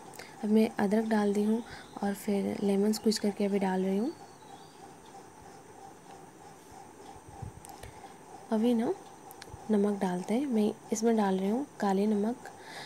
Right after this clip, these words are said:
अ, जो कि pink salt होता है। अगर आपको, अ, ये पसंद नहीं है नमक डालना तो फिर नमक बिल्कुल ही optional है, आप मत डालिए,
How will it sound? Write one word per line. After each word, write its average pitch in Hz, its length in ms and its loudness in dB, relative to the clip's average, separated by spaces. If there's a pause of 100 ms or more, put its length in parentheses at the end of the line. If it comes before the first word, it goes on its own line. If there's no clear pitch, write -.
(200)
अ, 208 40 -4
जो 196 380 0
कि 202 100 -8
pink 214 220 4
salt 214 220 2
होता 208 160 0
है। - 60 -6
अगर 233 220 2
आपको, 247 320 -2 (420)
अ, 220 40 -2 (220)
ये 214 180 2 (140)
पसंद 233 360 2
नहीं 240 300 4
है 226 60 4
नमक 208 420 2
डालना 196 300 2
तो 220 140 -2
फिर 220 220 2
नमक 202 360 2
बिल्कुल 202 400 0
ही 208 140 4
optional 196 440 -2
है, 208 280 -2
आप 208 180 -6
मत 196 180 -2
डालिए, 196 520 0